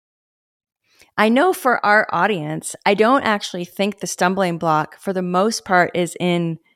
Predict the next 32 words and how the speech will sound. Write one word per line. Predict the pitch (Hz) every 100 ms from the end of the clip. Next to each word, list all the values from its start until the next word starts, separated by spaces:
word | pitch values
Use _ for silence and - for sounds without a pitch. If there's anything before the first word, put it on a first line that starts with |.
| _ _
the | 147 -
expression, | 160 - - 165 - 101 - - _ _ _ _ 190
um, | 175 160 - - _ _ _
because | 190 180 202 175 165 - - _ _ _ _ _ -
I | 208
get | 202 185 165 - _
so | - - - 233 220
many | 202 175 160
people | 151 170 156 151 143
writing | 160 156 160
to | 156 160
me, | 147
and | 151
I | 160
open | 180 180 180
this | 165 160
tab | - 170 165
on | 156
my | 151
website | 160 165 160 - 131
of | 165
this | 180
community | - 208 180 165 156
garden, | 160 214 285 214 175 160 170 _ _ _ _
inviting | 208 196 185 180 196
people | 196 180 185
to | 180
share | - - 180 190
their | 185 170 160 160 -
creative | 180 165 156
expressions. | 156 - 202 254 - 185 160 160 - -
And | 175 170 170 -